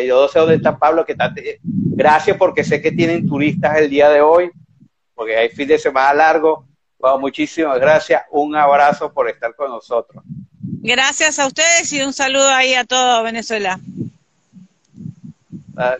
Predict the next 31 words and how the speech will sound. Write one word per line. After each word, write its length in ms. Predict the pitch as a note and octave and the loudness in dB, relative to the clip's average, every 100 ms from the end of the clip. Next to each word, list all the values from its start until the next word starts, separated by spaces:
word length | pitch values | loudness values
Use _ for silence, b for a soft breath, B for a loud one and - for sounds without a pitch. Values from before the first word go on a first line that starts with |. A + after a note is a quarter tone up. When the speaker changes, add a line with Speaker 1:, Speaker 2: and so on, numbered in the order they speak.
| - | -4
Speaker 1:
con 220 | C3 B2 | -4 -4
gusto. 560 | B2+ A2+ - G#2 F#2 - | -6 -6 -2 -2 -2 -2
Bueno, 360 | C3 B2+ A2+ | 2 4 2
gracias 440 | G#2+ C#3 D#3+ F#3 E3 | 2 2 2 2 0
a 60 | |
todas 160 | E3 E3 | 4 2
las 120 | F3 | 2
personas 300 | E3+ C#3+ D#3 | 0 0 2
que 100 | E3+ | 2
se 100 | D#3+ | 0
conectaron. 760 | D3 C3+ B2 - F3 F#3 F#3 F3+ _ _ b b | 0 0 0 2 4 4 2 -2 _ _ b b
El 160 | D#3 A3+ | -2 2
próximo 400 | G3 A#3+ A#3 G#3+ | 0 0 -2 0
sábado 680 | - G#3 A3 G#3+ A3 G#3 - | 4 6 8 8 6 4 -2
no 200 | D#3 F3 | 0 2
voy 200 | F3+ G3+ | 6 6
a 140 | F#3 | 4
poder 260 | F3+ D#3+ D#3+ | 4 4 4
estar 300 | D#3+ F#3 F3 | 4 2 2
co-, 680 | F3+ F3 D#3+ C#3 B2 - - | 4 4 6 4 2 -4 -6
con 260 | C#3+ C#3 C3+ | -2 -2 -4
historias 320 | - D3 E3 | -4 -4 -2
que 140 | E3+ | -2
contar. 440 | D#3 D3 F3 F3 - _ _ _ _ A2 | -2 0 2 2 -2 _ _ _ _ -4
Eh, 140 | B2+ | -2
vamos 340 | A#2 B2+ C3+ E3 | 0 -2 0 0
a 60 | D#3+ | 0
conectarnos 540 | C#3 B2+ B2 C3 D3+ | -4 -4 -2 -2 -4
quince 240 | D#3 - | -8 -6
días 180 | D#3 E3 | 0 0
por, 220 | - C#3+ | 2 0